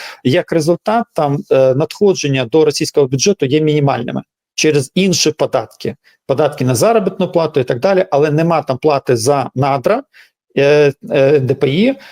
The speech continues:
і там нема відповідного податку по прибутку. Тобто, іншими словами, в цьому ключі там є певні пільги. І це, е, хоч і продається, тобто російська економіка нібито отримує ці кошти. І плюс ще в цих об'єктах там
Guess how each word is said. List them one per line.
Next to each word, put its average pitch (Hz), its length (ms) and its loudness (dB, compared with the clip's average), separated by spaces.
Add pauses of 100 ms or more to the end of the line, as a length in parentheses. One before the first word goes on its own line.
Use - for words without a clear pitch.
(140)
і 131 100 0
там 190 400 0
нема 175 360 0
відповідного 156 640 0
податку 143 720 0
по 160 160 0
прибутку. - 600 -4
Тобто, 147 240 0
іншими 151 240 0
словами, 208 380 0
в - 40 -2
цьому 160 260 0
ключі 185 300 -2
там 139 200 -2
є 147 100 2
певні 156 360 0
пільги. 123 400 -6 (600)
І 143 100 0
це, 180 420 2 (120)
е, 127 960 2
хоч 165 320 -2
і 147 40 0
продається, 175 600 0
тобто 143 320 -2
російська - 380 0
економіка 151 440 0
нібито 139 340 0
отримує 202 400 2
ці - 160 -4
кошти. - 440 -2 (500)
І 147 80 0
плюс 214 300 0
ще 185 240 2
в - 60 -4
цих - 460 -2
об'єктах 143 800 -2
там 151 480 0